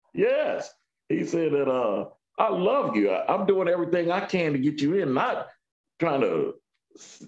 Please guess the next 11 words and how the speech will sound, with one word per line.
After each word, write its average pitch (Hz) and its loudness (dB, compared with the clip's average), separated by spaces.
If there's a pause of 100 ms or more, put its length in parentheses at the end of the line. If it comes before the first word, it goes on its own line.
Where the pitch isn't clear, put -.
(240)
see 139 0
any, 147 2
uh, 98 0 (480)
thing 151 2
that 135 0
you're 139 2
doing 147 4
to, - -2
uh, 90 0 (100)
exclude 165 2
you." 139 2